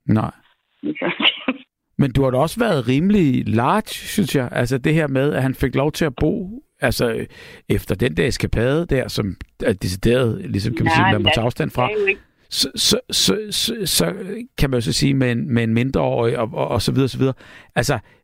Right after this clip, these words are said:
Speaker 1: hvor man siger bare, at du lod ham simpelthen bo et helt år
Speaker 2: Det lå-,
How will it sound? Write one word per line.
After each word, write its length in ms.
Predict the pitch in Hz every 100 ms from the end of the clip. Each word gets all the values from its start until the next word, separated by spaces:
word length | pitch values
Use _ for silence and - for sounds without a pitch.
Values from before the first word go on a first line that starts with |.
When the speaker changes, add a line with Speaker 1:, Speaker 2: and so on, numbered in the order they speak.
| -
Speaker 1:
hvor 120 | 135
man 120 | 131
siger 160 | - 139
bare, 260 | 131 175
at 100 | 123
du 80 | 143
lod 140 | 127 117
ham 120 | 107
simpelthen 320 | - 160 - -
bo 280 | 175 190 214 _ _ _ _ _ _ _ _ _ -
et 100 | 127
helt 200 | 170 -
år 160 | 147 170
Speaker 2:
Det 160 | 170
lå-, 80 | 160